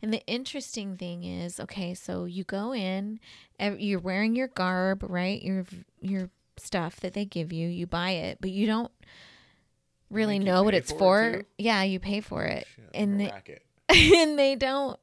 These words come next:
Speaker 2: It's like Taekwondo. Like, "Hey, um, yeah, you're,
Speaker 1: You
Speaker 2: you're ready for your next belt. Let me go ahead and, uh,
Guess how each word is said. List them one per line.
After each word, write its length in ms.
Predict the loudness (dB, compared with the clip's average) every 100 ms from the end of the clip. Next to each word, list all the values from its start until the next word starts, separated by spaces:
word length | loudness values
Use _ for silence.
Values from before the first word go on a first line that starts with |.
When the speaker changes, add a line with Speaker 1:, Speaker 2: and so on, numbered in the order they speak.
| _
Speaker 2:
It's 320 | -14 -12 -12 -12
like 180 | -12 -14
Taekwondo. 720 | -16 -14 -14 -12 -10 -10 -12
Like, 160 | -14
"Hey, 260 | -12 -10 -8
um, 440 | -4 -4 -4 -8 -14 -14
yeah, 300 | -8 -4 0
you're, 220 | 2 2 2
Speaker 1:
You 140 | 2
Speaker 2:
you're 80 | 2
ready 120 | 2
for 160 | 0 -4
your 120 | -2
next 240 | -2 -2 0
belt. 260 | 0 0
Let 100 | -2
me 80 | -4
go 140 | -2
ahead 220 | 0 0 0
and, 120 | 0
uh, 220 | 0 0